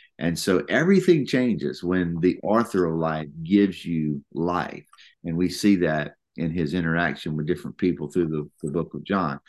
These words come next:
But light speaks to, there, there's one thing to have life,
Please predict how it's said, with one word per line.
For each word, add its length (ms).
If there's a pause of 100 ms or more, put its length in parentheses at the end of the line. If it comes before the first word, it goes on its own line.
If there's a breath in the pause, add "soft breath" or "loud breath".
(300 soft breath)
But 200
light 720 (400)
speaks 600
to, 260
there, 200
there's 240
one 220
thing 320
to 140
have 200
life, 520